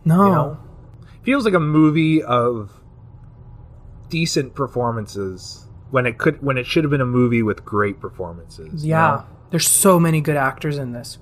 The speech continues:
Speaker 2: Yeah,
Speaker 1: So
Speaker 2: Nicole
Speaker 1: many.
Speaker 2: Kidman, one of my
Speaker 1: God.
Speaker 2: favorites.
Speaker 1: Yeah, same.
Speaker 2: Yeah. Colin Farrell,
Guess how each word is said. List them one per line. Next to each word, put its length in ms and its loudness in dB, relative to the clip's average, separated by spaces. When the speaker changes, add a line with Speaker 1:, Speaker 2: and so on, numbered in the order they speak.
Speaker 2:
Yeah, 180 -2
Speaker 1:
So 220 4
Speaker 2:
Nicole 320 -2
Speaker 1:
many. 20 -12
Speaker 2:
Kidman, 480 -8
one 140 -12
of 60 -10
my 120 -8
Speaker 1:
God. 320 2
Speaker 2:
favorites. 360 -8
Speaker 1:
Yeah, 240 2
same. 540 -4
Speaker 2:
Yeah. 180 -10
Colin 340 -4
Farrell, 480 -4